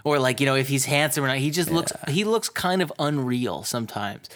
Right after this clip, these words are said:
Speaker 1: So when he's being really goofy and silly, which I don't think I've ever really seen him be again
Speaker 2: Mm.
Speaker 1: since this, it's a very, like, strange feeling. He's a very, he has a very dour face in my mind. He's, like, a very serious actor.
Speaker 2: Yeah.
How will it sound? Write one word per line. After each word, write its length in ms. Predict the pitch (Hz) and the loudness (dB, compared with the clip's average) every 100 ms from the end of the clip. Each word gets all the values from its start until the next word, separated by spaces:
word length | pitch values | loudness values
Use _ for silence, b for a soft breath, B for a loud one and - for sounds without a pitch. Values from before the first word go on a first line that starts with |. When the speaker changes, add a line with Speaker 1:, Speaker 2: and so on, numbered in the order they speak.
| B B | B B
Speaker 1:
So 100 | 175 | 2
when 120 | 190 | 4
he's 160 | 226 208 | 2 2
being 280 | 214 214 160 | 2 2 2
really 440 | 143 147 165 160 | 2 2 4 2
goofy 600 | 131 117 127 127 175 165 | 0 0 0 0 0 0
and 180 | 135 117 | -2 -2
silly, 420 | 110 123 123 151 180 | 0 0 0 0 -2
which 320 | 156 139 143 | -4 -4 -2
I 120 | 147 165 | 0 0
don't 160 | 226 226 | 0 -2
think 100 | 214 | 0
I've 140 | 170 | 0
ever 140 | 139 160 | 0 2
really 200 | 160 135 | 2 0
seen 360 | - 131 131 | 0 -2 -2
him 220 | 131 131 113 | -2 -4 -2
be 240 | 120 123 | 0 0
again 560 | 117 110 110 123 143 160 _ b b | 0 0 -2 0 -4 -6 _ b b
Speaker 2:
Mm. 260 | 135 131 | 2 2
Speaker 1:
since 340 | 123 127 135 123 | 2 2 2 0
this, 400 | 165 180 - - B B B | 0 0 0 -6 B B B
it's 140 | 160 | -2
a 40 | 180 | 2
very, 200 | 220 226 | 4 4
like, 120 | 214 | 2
strange 680 | - - 165 165 170 160 139 | 2 2 4 4 4 2 -2
feeling. 440 | - 190 185 - - b b | 0 0 0 -6 -16 b b
He's 140 | 185 185 | -2 0
a 20 | |
very, 300 | 202 190 160 | 0 0 0
he 100 | 185 | 2
has 140 | 190 | 2
a 40 | 170 | 2
very 200 | 196 180 | 2 2
dour 580 | 127 143 139 151 156 147 | 2 4 4 4 2 0
face 380 | - 143 143 | 0 0 0
in 80 | 139 | -2
my 140 | 113 107 | -2 0
mind. 220 | 107 107 | 0 0
He's, 80 | 107 | 0
like, 100 | 120 | 0
a 20 | |
very 160 | 120 123 | 2 0
serious 640 | - - 127 120 120 113 | 2 0 2 2 2 0
actor. 480 | 107 110 107 107 101 - | 0 0 -2 -4 -2 2
Speaker 2:
Yeah. 540 | 135 135 123 107 101 | 6 6 6 2 0